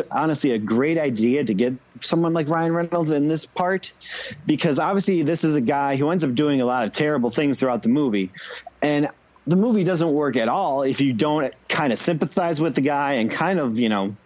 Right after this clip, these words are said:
kind of like Jerry, at least a little bit. Um, and I think that's where you, it helps to have someone like Ryan Reynolds, who you can't, kind of can't help but like somewhat,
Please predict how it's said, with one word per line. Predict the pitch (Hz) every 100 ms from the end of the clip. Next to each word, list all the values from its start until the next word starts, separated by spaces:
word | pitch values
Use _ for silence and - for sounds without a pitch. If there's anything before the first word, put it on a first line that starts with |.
| _
kind | - 165 170
of | 117
like | 110 143 139
Jerry, | - 123 104 104
at | 110
least | 139 -
a |
little | 98 143 98
bit. | 87 98 - - - - -
Um, | 104 110 107
and | 117
I |
think | 127 190
that's | 147 151 -
where | 131 131
you, | 127 - -
it | 120
helps | 127 135 -
to |
have | 120 120
someone | 131 117
like | 104 98
Ryan | 113 95
Reynolds, | 123 107 95
who | -
you | 107
can't, | 98 127 101 85 -
kind | 151 104
of |
can't | - 113 -
help | 120 107
but | 95 90
like | 120 123 104
somewhat, | - 98 92 87